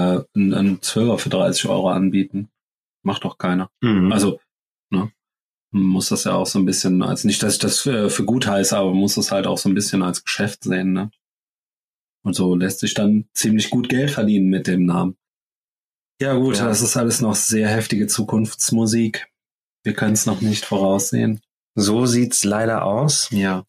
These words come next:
Speaker 2: Ich meine, na gut, für die bis, bis zur Eröffnung vergehen ja grad mal zwei Jährchen.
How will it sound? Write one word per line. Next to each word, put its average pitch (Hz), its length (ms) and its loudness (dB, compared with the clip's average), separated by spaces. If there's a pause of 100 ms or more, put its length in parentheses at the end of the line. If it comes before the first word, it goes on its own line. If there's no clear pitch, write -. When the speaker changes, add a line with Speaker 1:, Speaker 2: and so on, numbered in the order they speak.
(120)
Speaker 2:
Ich 151 120 -2
meine, 151 200 0
na 160 80 0
gut, 151 280 2
für - 180 -10
die 120 200 2
bis, 120 520 -2
bis - 160 -2
zur 120 140 0
Eröffnung 147 540 0 (1080)
vergehen 113 300 2
ja 110 80 0
grad 107 200 -4
mal 104 140 -2
zwei 104 180 -2
Jährchen. 107 560 2